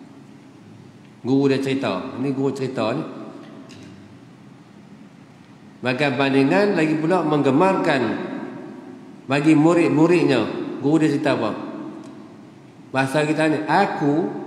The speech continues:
dan kawan-kawan aku, aku hak boleh pijuh ni." Kerana apa? Kerana aku ni tak lambat.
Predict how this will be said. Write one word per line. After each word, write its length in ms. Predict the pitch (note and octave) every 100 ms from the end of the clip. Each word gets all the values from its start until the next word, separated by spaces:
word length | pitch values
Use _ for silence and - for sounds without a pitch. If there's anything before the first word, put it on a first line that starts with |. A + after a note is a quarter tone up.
| - - - - -
dan 240 | C3 F3 D#3+
kawan-kawan 800 | E3 E3+ E3+ D#3 D#3+ D#3 D#3 C#3
aku, 320 | C3 - F3 A#3 - - - - - - - - - - - B2+
aku 220 | C3+ E3+ C3
hak 80 | C3 D3
boleh 160 | C#3
pijuh 320 | C#3+ D3 D#3+
ni." 120 | F3 - - - - - - - - - - -
Kerana 320 | D3 D#3 E3+
apa? 240 | A3 G#3
Kerana 400 | - C#3 C#3 C#3
aku 480 | B2+ B2 - B2+ G#2+
ni 160 | D#3 - - - - - - - - - - - - - -
tak 160 | B2+ B2
lambat. 760 | B2 A#2+ A2 G#2 F#2+ F#2 -